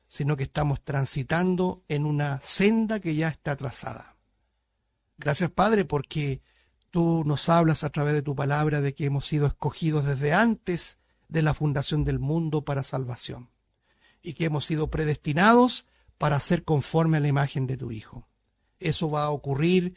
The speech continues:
lo queramos, no lo queramos, lo creamos o no lo creamos,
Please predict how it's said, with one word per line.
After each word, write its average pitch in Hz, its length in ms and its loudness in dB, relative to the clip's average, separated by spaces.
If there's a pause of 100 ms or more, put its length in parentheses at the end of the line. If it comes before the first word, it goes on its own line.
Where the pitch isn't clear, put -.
(200)
lo 143 220 2
queramos, 170 800 4
no 160 160 4
lo 160 160 4
queramos, 156 480 -2
lo 147 160 0
creamos 147 500 -2
o 147 40 2
no 139 80 2
lo 139 120 0
creamos, 135 600 -4